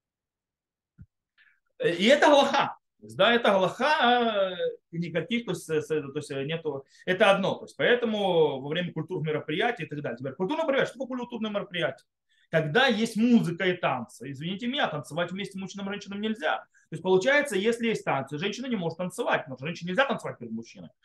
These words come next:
И это тоже закон. Поэтому, если не будешь разделять, женщины не смогут танцевать. То есть, да, то есть, когда есть музыка, когда есть песни и так далее. Вот те культурные мероприятия. Получается, женщины стоят, на-, сидят, называется, и даже им хочется танцевать, не могут это делать, а мужчины могут.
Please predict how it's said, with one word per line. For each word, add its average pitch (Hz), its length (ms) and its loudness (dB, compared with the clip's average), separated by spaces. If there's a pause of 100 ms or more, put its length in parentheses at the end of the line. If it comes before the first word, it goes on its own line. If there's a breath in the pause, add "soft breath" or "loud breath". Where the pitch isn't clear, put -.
(140 soft breath)
И 143 80 -4
это 143 120 -2
тоже 285 260 6
закон. - 260 -2 (380 soft breath)
Поэтому, 226 400 4
если 240 240 -2
не 247 100 0
будешь 226 220 -2
разделять, 190 480 2
женщины 220 240 -4
не 226 60 -6
смогут 220 240 0
танцевать. 247 420 4 (1200)
То 151 100 2
есть, 147 140 2
да, 214 400 4
то 170 60 -10
есть, 160 100 -8
когда 180 160 4
есть 156 100 4
музыка, 233 380 2
когда 170 160 2
есть 156 140 0
песни 226 260 -2
и - 20 -14
так 156 180 -4
далее. 143 240 0
Вот 233 160 6
те 294 60 2
культурные 269 480 2
мероприятия. 208 560 2
Получается, 214 460 0 (160 soft breath)
женщины 214 400 2
стоят, 214 420 4
на-, 180 100 -4
сидят, 196 300 2
называется, 165 560 -2
и 147 140 -4
даже 175 260 0
им 170 60 -8
хочется 180 420 -8
танцевать, 175 380 -2 (100)
не 320 140 0
могут 185 400 6
это 180 180 -4
делать, 262 320 2 (220 loud breath)
а 220 80 6
мужчины 466 400 4
могут. 277 380 6